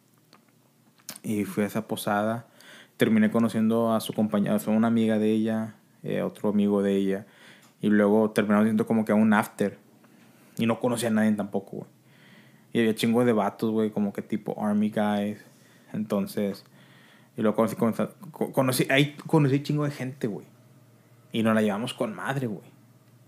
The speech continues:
Y no conocía a nadie. O sea, llegué a un lugar donde no conocía a nadie, pero, pues, como dices tú, o sea, hic-, hicimos click.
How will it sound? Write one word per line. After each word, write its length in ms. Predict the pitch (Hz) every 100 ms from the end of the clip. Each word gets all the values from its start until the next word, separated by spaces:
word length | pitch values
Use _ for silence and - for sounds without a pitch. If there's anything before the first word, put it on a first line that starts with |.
| _ _ _ _ _ _ -
Y 80 | 120
no 100 | 117
conocía 280 | 143 131
a 20 | 135
nadie. 140 | 151
O 40 |
sea, 100 | 127
llegué 200 | 123 120
a 40 | 127
un 240 | 147 151
lugar 260 | 147 135 139
donde 160 | 143
no 100 | 131
conocía 220 | 127 123 127
a 20 |
nadie, 260 | 127 135 135
pero, 180 | 120 107
pues, 200 | 107 -
como 180 | 113
dices 160 | 123 127
tú, 160 | 139 113
o 40 |
sea, 160 | 104 -
hic-, 280 | 110 - -
hicimos 440 | 113 113 107 107
click. 360 | - 147 123